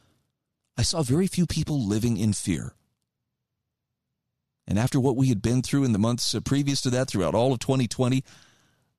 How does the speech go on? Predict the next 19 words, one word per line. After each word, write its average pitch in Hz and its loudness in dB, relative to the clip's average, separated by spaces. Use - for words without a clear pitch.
it 143 0
was 135 2
such - -2
a 123 0
breath 113 0
of 113 -2
fresh 107 0
air. 67 -4
I've 135 -2
got 277 0
a 202 0
great 165 2
article 131 2
here 117 2
from 107 0
Casey 170 -2
Carlisle 104 0
who 117 2
convincingly, 147 0